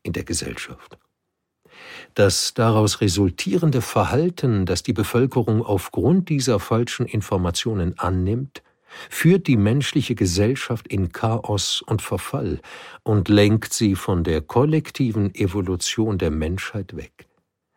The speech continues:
Einer Evolution, die das Ziel haben sollte, ein höheres Bewusstsein zu erlangen. Dieses Streben nach höherem Bewusstsein wird oft als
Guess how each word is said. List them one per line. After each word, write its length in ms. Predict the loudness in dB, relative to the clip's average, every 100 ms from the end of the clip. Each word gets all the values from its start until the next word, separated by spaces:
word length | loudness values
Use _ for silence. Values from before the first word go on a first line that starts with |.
| _ -20 -2
Einer 340 | 2 2 4
Evolution, 800 | 4 4 2 0 -2 0 0 -2
die 140 | -6 -6
das 320 | -4 -4 -4
Ziel 460 | -6 -4 -4 -4
haben 280 | -4 -4 -2
sollte, 540 | -2 -2 -4 -6 -10 -10 _ _ -8
ein 220 | -6 -4
höheres 640 | 0 2 2 -2 -4 -4
Bewusstsein 760 | -6 -4 -4 -4 -4 -6 -10 -16 _ -8
zu 160 | -6
erlangen. 400 | -4 -4 -6 -10 -20 _ _ _ _ _ _ _ _ _ _ _ _ -20 -20 -20 -20 _ _ -2
Dieses 600 | 0 4 2 2 0 -4
Streben 800 | -4 -4 0 2 4 4 4 4
nach 240 | 4 2 4
höherem 360 | 4 4 2
Bewusstsein 800 | 0 -2 -2 -4 -2 0 0 -2 -8 -10
wird 280 | 2 2 2
oft 360 | 0 0 -4 -2
als 480 | -2 0 -2 -6